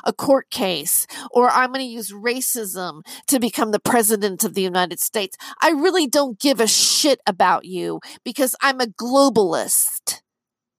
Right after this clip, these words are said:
And I wanna make sure everybody wears a mask, even if they don't need it, because eventually they will. Because eventually we will get you, and you will get the virus. And, and we can just lie to you.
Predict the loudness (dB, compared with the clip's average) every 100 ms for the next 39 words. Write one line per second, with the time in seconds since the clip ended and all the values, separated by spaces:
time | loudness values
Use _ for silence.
0 | _ _ _ _ _ -20 -8 0 2 4
1 | 2 0 0 0 2 0 0 -2 0 2
2 | 2 0 -4 0 2 4 2 -2 -4 -4
3 | -4 -4 -2 -4 -4 -4 0 0 0 -8
4 | -8 -6 -8 -6 -2 -2 -2 -8 -4 -4
5 | -4 0 2 2 0 -6 -14 -16 -10 -6
6 | -6 -4 -2 -2 -2 -4 -4 -8 -10 -2
7 | 2 2 0 -4 -6 -6 -10 -8 -10 -14
8 | -4 -2 -2 -2 -2 0 0 0 -2 -6
9 | -4 -6 0 0 0 -6 -6 -4 -4 -4
10 | -10 _ _ _ _ _ _ _ -2 0
11 | 0 -8 _ _ _ _ -4 -4 -4 -8
12 | -8 -10 -10 -2 0 0 0 -2 -2 0
13 | -2